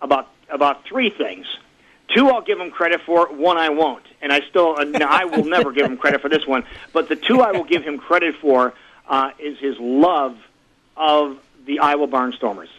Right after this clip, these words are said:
Uh, he absolutely embraced the Iowa Barnstormers. He, uh, that was his passion. And he also, uh,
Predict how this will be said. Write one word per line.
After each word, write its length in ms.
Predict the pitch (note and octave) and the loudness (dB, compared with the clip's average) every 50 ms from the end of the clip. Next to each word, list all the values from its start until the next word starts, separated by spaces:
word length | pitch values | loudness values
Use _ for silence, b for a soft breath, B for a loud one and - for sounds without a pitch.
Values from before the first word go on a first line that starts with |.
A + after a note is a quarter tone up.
| _ _ _ _ - | _ _ _ _ -2
Uh, 140 | - C3 B2 | 0 0 2
he 200 | C3 C#3 C#3 - - - | 2 0 -4 -4 -2 0
absolutely 760 | E3 E3+ F3 - - - - E3 D3+ D3+ D3+ D3 D#3 D3+ D3 | 0 0 0 -2 -6 -14 -10 -4 -2 0 0 2 0 0 0
embraced 560 | C#3+ D3 C#3 B2+ B2+ B2+ C#3+ C#3+ C3+ - - - | 0 0 2 4 4 4 4 2 0 -4 -8 -8
the 100 | C3+ C3 | -4 -2
Iowa 320 | C3+ B2+ B2+ A#2+ B2+ A#2+ | 0 0 0 0 -2 -2
Barnstormers. 680 | A2+ B2+ A#2+ A#2 A#2 A2+ - - A#2 A2 A2 G#2 G2+ - | -2 0 -2 -2 -2 -4 -2 -2 -2 0 0 -2 -2 2
He, 280 | C3 C3+ B2+ B2 B2 B B B B B B | 2 4 4 4 2 B B B B B B
uh, 120 | C3 B2 | 0 0
that 200 | A#2+ C3+ D3+ D#3 | 2 0 -4 -2
was 180 | D#3 D3+ C#3 - | -4 -6 -6 -4
his 160 | C#3+ C#3+ B2+ | -6 -6 -6
passion. 540 | - - - D3 C#3+ C#3 - - B2 A2 G#2+ B B B B | -6 -6 -2 0 0 0 -2 -4 -8 -10 -12 B B B B
And 160 | B C#3 C3+ | B -2 0
he 140 | C#3 C#3+ C#3+ - | 2 0 0 2
also, 600 | - D#3+ E3 E3+ D3 - - D3 C3+ C3 B2 A#2+ - b b b b b | 0 0 0 0 -4 -4 -2 0 0 0 0 -2 -6 b b b b b
uh, 240 | - C3+ C3 C3 C3 | 0 0 0 0 0